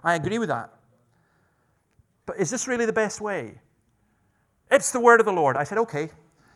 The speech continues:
So you're saying it doesn't matter how you do it?" He said, "Yes, that's true." I said, "Okay, here's a challenge for you. I want you to strip naked and run around the city square shouting out John three sixteen." It's the word of the Lord. It doesn't matter how you do it, does it? You'll get lots of attention.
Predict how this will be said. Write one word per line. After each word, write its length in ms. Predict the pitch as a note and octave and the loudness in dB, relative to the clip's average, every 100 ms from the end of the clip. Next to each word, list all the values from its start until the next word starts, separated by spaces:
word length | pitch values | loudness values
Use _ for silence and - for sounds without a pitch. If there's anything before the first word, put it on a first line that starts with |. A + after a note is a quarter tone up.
| _ | _
So 120 | - G3+ | -8 -4
you're 140 | G#3+ | -2
saying 180 | G#3 F#3+ | -2 -6
it 40 | |
doesn't 180 | G3+ G3 | -6 0
matter 180 | F#3 E3+ | 0 2
how 160 | F3 | 0
you 120 | F3+ C#3+ | -2 -2
do 100 | B2+ | -4
it?" 60 | |
He 80 | C3 | -6
said, 140 | C#3+ | -6
"Yes, 200 | C3 D#3 - | -4 -4 -4
that's 160 | D3+ | -8
true." 200 | - B2 | -8 -6
I 60 | B2 | -6
said, 120 | F#3 | -6
"Okay, 320 | G3+ D3 C#3+ - - - | -6 -4 -6 -8 -20 -8
here's 200 | A#3 F#3 | -6 -6
a 60 | |
challenge 400 | - F3+ E3+ D3 | -4 -2 -2 -4
for 120 | D3+ | -8
you. 160 | A#2 A2 - - | -10 -12 -18 -6
I 120 | G#3 | -4
want 180 | G#3 G#3 | -4 -6
you 100 | E3+ | -8
to 120 | D#3 | -10
strip 420 | - - - G#3+ | -12 -10 -4 -4
naked 380 | G3+ F3+ - A#2+ | -4 -8 -6 -8
and 160 | B2 C3+ | -6 -6
run 160 | F#3 | -6
around 160 | F#3 F3 | -6 -6
the 80 | D#3 | -6
city 260 | - E3 | -6 -8
square 340 | D3 - D#3+ B2 | -8 -6 -4 -4
shouting 360 | - D3+ D3 | -4 -6 -6
out 100 | C#3 | -8
John 220 | C3 C#3+ C3+ | -6 -8 -8
three 160 | D3 | -10
sixteen." 440 | B2+ C#3 - A#2 G#2 _ _ _ _ _ _ _ _ _ _ _ - | -10 -12 -10 -12 -12 _ _ _ _ _ _ _ _ _ _ _ -10
It's 140 | D3+ | -8
the 80 | - | -4
word 180 | E3+ G3 | -2 -2
of 40 | C#3+ | -4
the 80 | |
Lord. 240 | C3+ F#3+ G#3+ | -4 -4 -4
It 40 | |
doesn't 180 | D#3+ D#3+ | -8 -8
matter 200 | D#3+ E3+ | -6 -6
how 80 | E3 | -6
you 160 | D3 | -6
do 120 | B2 F3 | -6 -6
it, 140 | A#2 | -6
does 140 | C3+ | -6
it? 140 | C#4+ C4+ - _ _ _ _ _ - - - | -8 -10 -18 _ _ _ _ _ -20 -14 -4
You'll 120 | C#3 | 0
get 160 | D#3 | 2
lots 220 | D3+ C4 F#3+ | 2 0 -2
of 60 | |
attention. 540 | D#3+ F3+ A#3 - C#3+ | -4 -4 -4 -6 -10